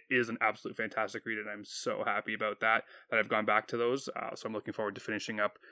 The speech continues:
Fellowship and then moving on to Two Towers and then Return of the King. So, yeah, uh, surprise, I am a giant nerd.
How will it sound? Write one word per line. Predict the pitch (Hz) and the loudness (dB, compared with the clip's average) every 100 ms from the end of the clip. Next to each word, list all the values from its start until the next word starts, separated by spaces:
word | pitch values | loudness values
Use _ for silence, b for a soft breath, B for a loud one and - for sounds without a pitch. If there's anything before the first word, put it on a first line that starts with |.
| B - | B 6
Fellowship | 147 147 147 135 | 8 8 4 4
and | 127 | 4
then | 117 | 2
moving | 113 110 | 2 2
on | 107 104 | 0 0
to | 113 | -2
Two | - 113 | -6 -4
Towers | 107 104 107 107 | -2 -2 -2 -2
and | 104 | -4
then | 104 | -6
Return | 107 120 | -4 -2
of | 104 | -2
the | 104 | -6
King. | - 101 117 _ _ _ - | -6 -8 -8 _ _ _ -10
So, | - - 127 127 123 127 123 _ b b b b b _ | -4 2 4 6 8 6 6 _ b b b b b _
yeah, | 131 117 117 113 107 | -4 8 12 12 12
uh, | 107 113 110 110 107 110 - | 8 6 8 8 6 0 -4
surprise, | - - 135 120 127 143 - _ _ - | -2 8 10 12 10 6 -4 _ _ -2
I | 117 110 | 0 2
am | 107 107 | 2 0
a | 104 101 | -4 -4
giant | 110 107 110 | 0 0 0
nerd. | 110 104 110 | 0 2 2